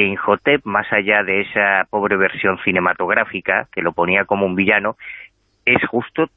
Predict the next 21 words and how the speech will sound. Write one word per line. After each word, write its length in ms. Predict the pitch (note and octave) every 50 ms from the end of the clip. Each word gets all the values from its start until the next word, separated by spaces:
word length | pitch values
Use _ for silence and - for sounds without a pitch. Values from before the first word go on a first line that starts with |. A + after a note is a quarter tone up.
| _ -
todo 240 | C#3 C3+ C#3 C#3
lo 100 | A#2 G2+
contrario. 640 | F#2+ - F#2 E2+ - B2 C#3 D#3 C3 F2+ D2+ C2+ - _ _ _ _ _ _ _ _ _ _ _ _ _ _ _ - _ -
En, 720 | A#2+ A#2+ A2 G#2+ G#2+ G2+ F#2+ F#2 F2+ F2 E2+ D#2+ D#2+ E2+ - -
en 320 | G2+ F#2+ F#2+ F2+ F2 F2
Memphis, 540 | F#2+ B2 D3 D3 B2 - - A2 A2 B2 A#2 - - - -
a 380 | F2+ E2+ D#2+ E2 E2 D#2+ D#2
muy 140 | F2+ G#2+ A2
poquitos 340 | - A#2 G#2 G2+ - F2+ -
kilómetros 720 | - - D#2+ F#2 G#2+ G#2+ F#2+ F2 - - E2 E2+ F2 - -
del 180 | E2 D2 C#2+
Cairo, 440 | - - A#2+ B2+ A2 F#2 G2+ G2+ - _ _ _ _ _ _ _ _ _ _ - -
se 60 | -
encuentra 800 | G#2 F#2+ F2+ - G#2 G#2+ G#2 G2+ - A2+ F#2+ G2+ G2 G2 F#2 F#2 -
un 320 | - F#2+ F#2+ F#2 F2+ F2 D#2+
templo, 580 | - - B2 A#2+ A#2+ G2+ - - G2 G#2 A2+ - _ _ _ _ _ _
eh, 360 | - D2+ D#2 D#2 D2+ D2+ D2+ D2 -
fantástico 760 | - D#2+ D#2 D#2 - A#2 - - - - G#2+ - G#2 G#2+ A2+
del 240 | G#2 F2 D#2+ D#2+ -
faraón 400 | - F2 E2+ D#2+ D#2 E2+ F#2 - -
Zoser 380 | - A#2+ A#2+ - - G2 G#2